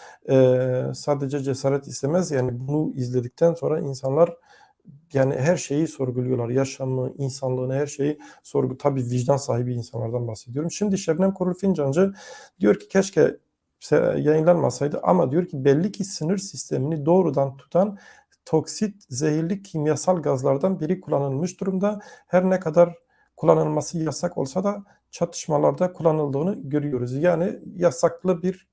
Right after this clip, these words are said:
kimya, zehirli gaz kullanmışlar diyor Şebnem Korur Fincancı, adli tıp uzmanı,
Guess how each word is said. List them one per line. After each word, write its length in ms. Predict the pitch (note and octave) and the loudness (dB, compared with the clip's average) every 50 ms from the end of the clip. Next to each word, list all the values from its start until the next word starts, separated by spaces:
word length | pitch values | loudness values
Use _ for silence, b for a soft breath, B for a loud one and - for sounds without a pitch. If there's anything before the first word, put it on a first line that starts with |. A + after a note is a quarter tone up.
| _ _ | _ _
kimya, 420 | - - F3 E3+ D3+ D#3 E3+ - C3 | -12 -8 -6 -4 -2 -2 -4 -4 -2
zehirli 420 | B2+ D3 D3 C#3+ D3 D#3+ F#3 E3 | 0 0 0 0 0 -2 -4 -2
gaz 220 | - F3 F#3 F#3 | 0 0 0 -2
kullanmışlar 720 | - - - C#3+ C#3 C#3+ D#3 D3+ D3+ - E3+ F3+ F3 - C#3 | -4 -6 -2 0 0 0 0 -2 2 4 4 4 2 0 0
diyor 300 | D3 D#3 E3+ F3+ - - B B B B B B B B B B | 2 4 4 2 2 -4 B B B B B B B B B B
Şebnem 480 | - - - D3+ C#3 C3+ D#3 E3 E3+ | -4 2 2 2 4 4 2 0 0
Korur 320 | E3 - - D3+ E3 E3 D#3+ | -2 -2 -4 -4 -4 -4 -4
Fincancı, 760 | - - E3+ F3 E3 E3 D3 C#3 C3 B2+ C#3 D#3 F3 F3 b b b b b b b b _ | -6 -4 -4 -2 -2 -2 -2 -2 -2 0 0 0 -2 -2 b b b b b b b b _
adli 320 | - C#3 C3+ C#3+ D#3+ D#3 D#3 | 2 4 4 2 -2 -6 -6
tıp 200 | - E3+ E3+ - - | -6 -8 -8 -8 -6
uzmanı, 560 | - D#3+ D3 D#3 E3 D#3+ D#3+ E3 E3 E3+ E3+ | -8 -6 -4 -2 -2 -2 0 0 -2 -4 -4